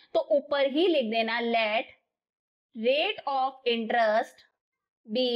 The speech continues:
x। rate of interest कितनी है? X है, x upon hundred into period कितना लेंगे? अब ध्यान से समझना,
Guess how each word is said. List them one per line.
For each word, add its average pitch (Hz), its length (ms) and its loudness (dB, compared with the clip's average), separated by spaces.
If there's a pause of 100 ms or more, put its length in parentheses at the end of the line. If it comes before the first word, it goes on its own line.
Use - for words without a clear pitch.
(560)
x। - 300 -10 (560)
rate 247 240 0
of 269 160 -2
interest 269 280 -2
कितनी 285 300 -4
है? 339 220 -4 (120)
X - 200 -12
है, 180 100 -2 (100)
x 240 200 -4
upon 247 280 -2
hundred 247 460 -2 (200)
into 392 280 0 (100)
period 370 540 2
कितना 349 280 -2
लेंगे? 320 280 0
अब 320 200 0
ध्यान 240 260 -2
से 269 140 -2
समझना, 233 500 0